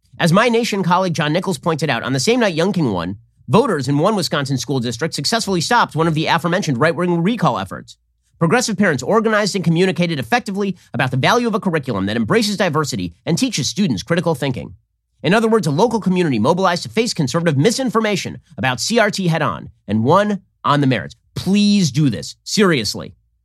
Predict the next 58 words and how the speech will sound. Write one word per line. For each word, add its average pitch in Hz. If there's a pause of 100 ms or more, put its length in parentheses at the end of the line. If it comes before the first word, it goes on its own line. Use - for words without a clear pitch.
(500)
Because 151
going 208
to 214
war 180
with 170
parents, 170 (920)
that's 180
a 143
losing 185
proposition 147
for 135
Democrats. 107
But 139
parents 208
have 170
to -
get 156
mobilized. 110
They 120
have 147
to -
get 160
motivated. 123
They 104
have 123
to -
get 110
mobilized. 90
So 123 (180)
here's 175
what 160
I 147
want. 110 (260)
Seriously, 147
I'm, 135
I'm 135
making 135
an 151
ask 160
of 156
you 143
today. 107 (200)
If 208
you 262
are 247
a 214
parent 131 (440)
in 170
a 226
school 175
district, -
your -
kids 143
are -
going 165
to 139
public 170
school 202